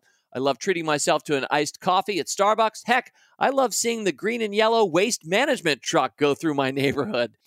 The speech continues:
Ah, the joys of being a shareholder. Love it. I plan to continue to hold these companies among many other foolish recommendations for years to come and cheer for their success.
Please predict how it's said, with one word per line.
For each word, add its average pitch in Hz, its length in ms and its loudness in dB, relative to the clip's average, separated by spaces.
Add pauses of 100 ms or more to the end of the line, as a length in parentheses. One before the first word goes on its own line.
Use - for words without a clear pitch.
(180)
Ah, 175 180 2
the 185 100 -2
joys 170 340 0
of 156 60 -12
being 175 180 -2
a 180 60 -4
shareholder. 131 540 -2
Love 139 240 2
it. 117 140 -8 (360)
I 170 120 2
plan 240 320 -2
to 254 80 -2
continue 226 540 -4
to 214 100 2
hold 202 180 0
these 220 180 -4
companies 185 440 -2
among 170 340 -2
many 202 300 0
other 208 280 2
foolish 240 420 -2
recommendations 196 680 0
for 170 160 -4
years 202 360 -2
to 220 80 -2
come 143 360 0 (420)
and 170 180 -2
cheer 180 440 0 (200)
for 160 140 -2
their 143 200 2
success. - 680 -4